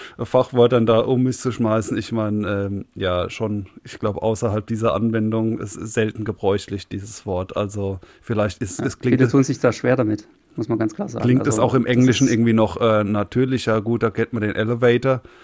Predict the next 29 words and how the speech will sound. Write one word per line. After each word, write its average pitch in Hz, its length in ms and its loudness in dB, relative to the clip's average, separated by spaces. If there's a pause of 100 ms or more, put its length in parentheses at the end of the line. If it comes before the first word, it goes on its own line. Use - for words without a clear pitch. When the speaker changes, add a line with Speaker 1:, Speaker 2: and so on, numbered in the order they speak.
(260)
Speaker 1:
also 104 300 -2
sprich, - 400 -6 (120)
wie 113 100 0
Speaker 2:
Ja. 110 80 0
Speaker 1:
wa-, 113 140 2
wie 120 160 2
weit 113 240 2
man 110 140 2
mit, 107 100 2
mit 101 240 0
dem, 98 200 -4
äh, 95 240 -4
Fahrstuhl 104 480 -2
hochfahren 104 460 0
muss, 107 280 -4 (600)
äh, 110 100 -4
um 104 300 -2
dann, 98 200 -6
ja, 92 220 -6 (380)
da, 95 460 -6
da 98 100 -8
so, 95 220 -4
so 98 140 -6
kann 98 180 -6
man 92 120 -4
sich's 98 160 -8
vielleicht 98 300 -8
irgendwie 98 260 -6
merken. 90 460 -8